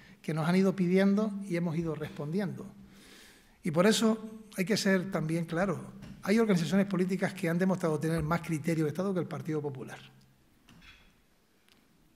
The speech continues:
Nacionalistas, independentistas, mm, diversas, eh, organizaciones que bastó encontrar el texto y decir, "En esto nosotros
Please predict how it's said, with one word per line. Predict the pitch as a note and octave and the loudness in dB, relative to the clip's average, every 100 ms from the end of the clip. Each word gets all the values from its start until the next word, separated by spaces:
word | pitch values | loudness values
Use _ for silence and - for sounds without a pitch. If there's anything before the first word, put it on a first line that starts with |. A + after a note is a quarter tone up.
| - | -12
Nacionalistas, | - - - G#3 - - C4 - - | -10 -8 -4 -2 -2 -2 -6 -6 -8
independentistas, | - C3 C3+ C3+ C3 A#3+ A#3+ - - - - - - - | -10 -8 -8 -6 -6 -4 -6 -4 -6 -6 -12 -20 -20 -14
mm, | - A#2+ D3+ D3 C#3+ C3+ | -10 -8 -8 -10 -10 -6
diversas, | D3 G#3+ A3+ - G#3+ - | 4 4 4 2 0 0
eh, | F#3 D#3 | -6 -4
organizaciones | E3 E3 D#3 D#3+ B3 C4 | 0 2 2 0 0 0
que | F#3+ | 2
bastó | F3 - A3+ F#3+ C#3+ C#3 - - | 0 0 2 2 0 -4 -10 -8
encontrar | E3 E3 E3 A3+ | -2 0 2 2
el | G3 | 4
texto | C4 - | 2 2
y | G#3 | 2
decir, | D#3+ D#3+ C#3+ | 2 0 0
"En | G#3 A#3+ | 4 4
esto | A#3 - D4 - - - - _ - | 4 0 -6 -8 -20 -20 -20 _ -4
nosotros | F#3 B3 B3+ | -2 0 -2